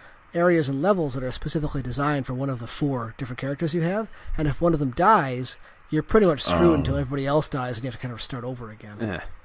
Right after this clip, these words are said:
Speaker 1: Um, and, but then the, uh, New Game Plus is they take away one of the characters,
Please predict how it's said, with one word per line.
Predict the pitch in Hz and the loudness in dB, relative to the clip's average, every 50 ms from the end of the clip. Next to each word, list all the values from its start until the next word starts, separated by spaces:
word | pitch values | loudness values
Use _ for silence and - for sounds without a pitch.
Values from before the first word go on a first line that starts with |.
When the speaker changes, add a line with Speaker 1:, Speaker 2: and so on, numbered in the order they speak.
| - - - - - - - - - | -20 -20 -20 -20 -20 -20 -20 -14 -10
Speaker 1:
Um, | 127 127 120 117 113 113 117 117 | -8 -8 -8 -8 -10 -12 -10 0
and, | 196 196 202 202 202 208 | 4 4 4 4 4 4
but | 175 196 196 180 | 6 6 8 8
then | 208 202 180 | 6 8 8
the, | 185 175 170 165 156 | 10 10 10 10 10
uh, | 156 147 143 139 | 8 6 2 0
New | 135 156 175 175 | 4 4 4 6
Game | 160 165 151 139 | 6 4 4 2
Plus | 131 - - 233 247 233 185 156 - - | 0 0 4 6 6 6 6 4 0 -2
is | - 196 170 160 156 151 147 131 | 0 2 4 4 6 4 4 4
they | 147 156 | 2 0
take | 147 - 170 165 - | 2 2 0 0 2
away | 156 160 151 | 2 2 2
one | 143 143 135 | 2 2 0
of | 131 | -2
the | 127 | -2
characters, | - - 190 202 190 160 - 143 131 127 131 - | 0 4 4 6 4 4 2 -4 -6 -6 -6 -8